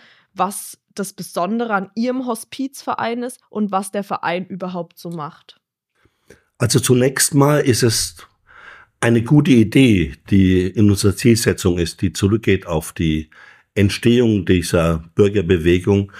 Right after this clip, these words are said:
Speaker 2: die ausgelöst wurde durch Cicely Saunders, die Ärztin war, Sozialarbeiterin, Pflegekraft und die, äh, wirklich im Gegensatz zu der klassischen Klinik, äh, in den sechziger Jahren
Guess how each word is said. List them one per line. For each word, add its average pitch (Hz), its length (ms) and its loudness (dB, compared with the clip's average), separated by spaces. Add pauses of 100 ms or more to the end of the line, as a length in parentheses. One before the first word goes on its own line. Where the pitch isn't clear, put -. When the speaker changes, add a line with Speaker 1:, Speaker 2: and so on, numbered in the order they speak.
(300)
Speaker 2:
die 95 140 0
ausgelöst 85 680 -2
wurde 82 240 -2
durch 78 260 -10
Cicely 82 440 -2
Saunders, 87 500 -2
die 82 240 -6
Ärztin 101 480 0
war, 82 260 -2 (200)
Sozialarbeiterin, 82 1000 -2
Pflegekraft 85 760 -4 (400)
und 92 260 -2
die, 95 340 4
äh, 87 480 0 (440)
wirklich 101 580 0 (760)
im 85 420 0
Gegensatz 120 640 2
zu 104 140 -2
der 87 220 0
klassischen 110 600 -2
Klinik, 123 680 0
äh, 98 320 2
in 101 100 2
den 95 140 2
sechziger 110 420 -4
Jahren 104 560 2